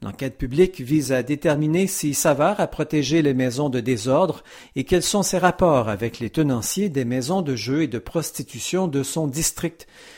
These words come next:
Le capitaine de police est aussi soupçonné d'avoir des problèmes d'alcool au travail.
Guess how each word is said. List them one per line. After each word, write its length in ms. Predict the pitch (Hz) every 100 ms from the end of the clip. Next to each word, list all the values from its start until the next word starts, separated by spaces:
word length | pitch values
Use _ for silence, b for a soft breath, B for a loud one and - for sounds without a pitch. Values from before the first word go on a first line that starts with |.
| B B
Le 100 | 98
capitaine 580 | - 113 127 - 151 143
de 80 | 135
police 440 | 156 165 202 -
est 140 | 139
aussi 320 | 123 - 156 135
soupçonné 580 | - 175 - 147 151
d'avoir 420 | 190 143 135 139 117
des 120 | 117
problèmes 340 | - 123 131
d'alcool 460 | 127 123 - 147 117
au 60 |
travail. 580 | - 139 120 127 180 185